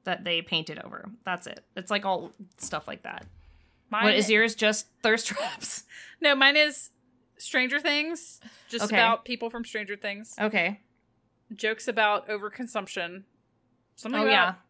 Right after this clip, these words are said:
Speaker 2: impulse purchases.
Speaker 1: Okay. <laughs>
Speaker 2: Um,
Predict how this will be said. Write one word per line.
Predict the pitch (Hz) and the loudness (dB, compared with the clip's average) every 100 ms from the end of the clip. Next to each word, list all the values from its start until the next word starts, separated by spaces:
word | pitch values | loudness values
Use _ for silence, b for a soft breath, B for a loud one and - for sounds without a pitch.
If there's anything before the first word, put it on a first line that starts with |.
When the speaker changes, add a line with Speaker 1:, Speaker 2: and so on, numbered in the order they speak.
| _ _ _ _ _ _ - | _ _ _ _ _ _ -10
Speaker 2:
impulse | 226 - 226 - | -8 -4 -6 -4
purchases. | 214 - 196 180 175 185 - - _ _ _ _ _ _ 208 | -6 -6 -10 -6 -6 -8 -14 -18 _ _ _ _ _ _ -4
Speaker 1:
Okay. | 208 175 180 _ | 0 0 -2 _
<laughs> | - - | -8 2
Speaker 2:
Um, | 381 370 370 392 381 | 2 6 6 6 4